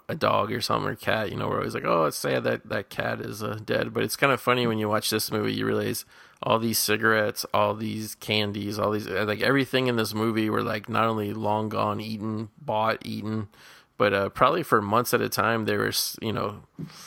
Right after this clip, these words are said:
at this convenience store, they were selling stuff that was technically props in the movie Clerks, and nobody e-,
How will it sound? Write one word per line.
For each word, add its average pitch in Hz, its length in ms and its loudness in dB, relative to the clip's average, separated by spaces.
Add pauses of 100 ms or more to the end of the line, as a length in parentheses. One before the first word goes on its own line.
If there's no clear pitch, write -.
(200)
at 110 120 -4
this 101 140 -2
convenience 110 520 0
store, 104 260 2
they 104 140 0
were 107 140 0
selling 104 400 0
stuff - 360 2
that - 140 4
was 107 140 -2
technically 107 520 0
props 104 540 2
in 107 80 -2
the 107 80 -2
movie 104 300 -2
Clerks, 107 420 0
and 101 140 -4
nobody 104 340 -2
e-, 107 140 0